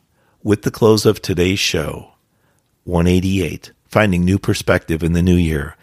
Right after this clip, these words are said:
I hope you've enjoyed my story and a little bit walked down a different path of how you could look into the new year with a different view,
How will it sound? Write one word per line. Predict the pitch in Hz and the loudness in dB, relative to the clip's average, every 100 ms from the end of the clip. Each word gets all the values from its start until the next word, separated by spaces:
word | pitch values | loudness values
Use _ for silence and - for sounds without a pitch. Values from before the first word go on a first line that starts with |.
| - - - | -20 -12 -2
I | 120 - | 0 2
hope | 151 120 | 0 0
you've | 113 | -2
enjoyed | 90 82 87 87 82 | -2 0 2 2 0
my | 78 | -4
story | - - 110 110 110 123 - - _ | -4 2 4 4 2 -4 -14 -20 _
and | - 143 143 - | 0 2 0 -2
a | 127 | 0
little | 117 117 | 2 4
bit | 113 - | 2 2
walked | 98 92 - | -2 -2 -2
down | 92 85 | 0 0
a | |
different | 85 104 - 90 | 0 -2 0 -4
path | - 80 78 73 | -2 -2 -2 -4
of | 82 | -4
how | - 90 | 0 2
you | 92 | 2
could | 92 87 | 2 0
look | 85 - - | 0 -2 -6
into | 92 87 - | -2 -2 -2
the | 82 | 0
new | 87 | 2
year | 87 85 82 76 - - - | 2 2 0 0 -6 -10 -4
with | - | -4
a | 80 | -2
different | 82 - 80 80 | -2 2 0 2
view, | 80 76 | -2 -2